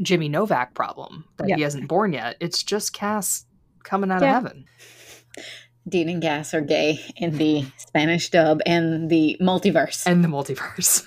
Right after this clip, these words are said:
Speaker 1: <laughs>
Speaker 2: Everywhere but primetime C W.
Speaker 1: Everywhere but Earth Prime
Speaker 2: Yeah.
Speaker 1: C W. Yeah. <laughs> You fools.
Speaker 2: Jensen would, though.
Speaker 1: Yeah, I would.
Speaker 2: Be like, "Look,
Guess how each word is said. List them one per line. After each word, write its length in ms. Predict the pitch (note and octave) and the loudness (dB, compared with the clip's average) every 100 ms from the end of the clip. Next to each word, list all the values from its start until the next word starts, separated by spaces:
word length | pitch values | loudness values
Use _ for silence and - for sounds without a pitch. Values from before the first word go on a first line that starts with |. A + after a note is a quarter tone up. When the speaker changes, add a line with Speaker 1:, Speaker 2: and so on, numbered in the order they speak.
| - - _ | -10 -20 _
Speaker 1:
<laughs> 80 | C4 - F4 - - - E4 - - - - - _ - - - _ _ | -6 -4 -6 -6 -14 -12 -14 -16 -20 -20 -20 -20 _ -20 -20 -20 _ _
Speaker 2:
Everywhere 400 | F#3 F3+ F3+ E3+ | -2 2 2 4
but 180 | E3+ E3 | 2 -2
primetime 500 | - D#3 E3 D3 D#3 | -2 -2 0 0 0
C 140 | D3+ | 0
W. 260 | C#3+ B2+ C3+ C#3 - | 2 2 0 -4 -4
Speaker 1:
Everywhere 400 | F3+ F#3 F#3+ F#3+ | 0 2 4 4
but 140 | F3 E3+ | 4 2
Earth 220 | E3+ D#3 | 0 -2
Prime 580 | E3+ D#3+ D3+ D3 C#3+ D#3 _ _ _ _ _ | 0 0 0 -4 -8 -12 _ _ _ _ _
Speaker 2:
Yeah. 120 | G#3+ | -4
Speaker 1:
C 160 | F#3+ D3+ | -2 -2
W. 300 | - - - _ _ _ | -4 -14 -18 _ _ _
Yeah. 240 | D3+ C3+ C#3 _ _ _ _ | -6 -6 -8 _ _ _ _
<laughs> 60 | F#3 - - _ _ _ - - - _ - _ - - _ _ | -8 -8 -14 _ _ _ -18 -10 -10 _ -20 _ -20 -20 _ _
You 120 | - | -8
fools. 600 | D#3 C4+ C#4 F#3+ D3 - - - _ _ _ _ - _ _ _ - _ _ - - _ - - - _ _ - | 0 6 8 8 6 -4 -8 -20 _ _ _ _ -20 _ _ _ -20 _ _ -20 -20 _ -20 -20 -20 _ _ -10
Speaker 2:
Jensen 480 | G3 F#3 - D#3+ D#3 | -8 -6 -4 -4 0
would, 280 | A#2+ D3 | 0 0
though. 320 | A#2 A2 C3+ F3 _ _ - | 2 2 2 -4 _ _ -10
Speaker 1:
Yeah, 220 | G2 D2 | -6 -6
I 60 | |
would. 160 | - - | -8 -6
Speaker 2:
Be 60 | G3 | -2
like, 200 | A3 A3 | -2 2
"Look, 220 | D4 G3 | 2 2